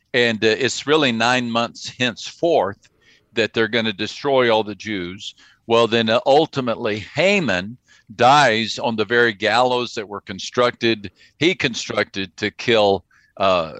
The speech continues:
Mordecai, which is another twist of irony. And, uh, and so then, but this decree has still, it's been set in motion. It's the law of the Medes and Persians. And here's the reason that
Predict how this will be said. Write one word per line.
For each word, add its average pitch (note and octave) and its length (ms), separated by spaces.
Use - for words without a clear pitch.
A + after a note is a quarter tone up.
Mordecai, A2+ 600
which G2+ 240
is F#2+ 140
another G#2 600
twist - 360
of D#2+ 100
irony. F2+ 480
And, A#2+ 300
uh, A2 280
and A#2 180
so C3 220
then, E3+ 400
but G#3 260
this D3 200
decree F#3+ 540
has C3 180
still, G#3 520
it's D3+ 180
been D#3 180
set E3 320
in F#3+ 180
motion. G3 440
It's C#3+ 180
the B2+ 100
law C3+ 540
of B2 200
the B2 100
Medes C3 680
and C3 240
Persians. B2+ 720
And C3+ 160
here's F#3+ 380
the E3+ 140
reason C3 580
that A2+ 180